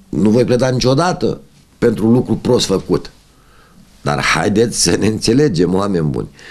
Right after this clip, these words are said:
Și ăla care prestează pe scenă sau ducând tava e tot om, poate e și într-o zi foarte aglomerată, iar dacă el face din toată inima ceea ce face, eu cred că un doi la sută acolo îl putem ierta.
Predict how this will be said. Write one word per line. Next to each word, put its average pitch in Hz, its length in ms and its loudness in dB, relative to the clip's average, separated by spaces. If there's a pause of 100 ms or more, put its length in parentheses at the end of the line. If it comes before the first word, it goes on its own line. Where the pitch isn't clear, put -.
(280)
Și - 280 0
ăla 156 180 2
care 117 240 -2
prestează 98 520 -2
pe 98 220 0
scenă 101 340 0
sau 90 280 -2
ducând 90 400 -2
tava 78 360 -2
e 71 60 0
tot 90 280 -2
om, 82 380 0 (440)
poate 85 300 -2
e 82 40 2
și 80 100 -4
într-o 98 180 0
zi 92 120 0
foarte 90 320 -2
aglomerată, 76 880 -2 (440)
iar 127 200 2
dacă 135 280 0
el 147 400 2 (100)
face 117 720 -4
din 110 220 0
toată 120 320 0
inima 107 460 2
ceea 95 300 0
ce 82 180 -2
face, 78 640 0 (760)
eu 160 180 2
cred 190 220 0
că 190 280 0 (320)
un 151 400 2
doi 190 180 4
la 180 180 2
sută 156 180 -2
acolo 170 280 2
îl 170 100 4
putem 147 400 0
ierta. 80 420 -2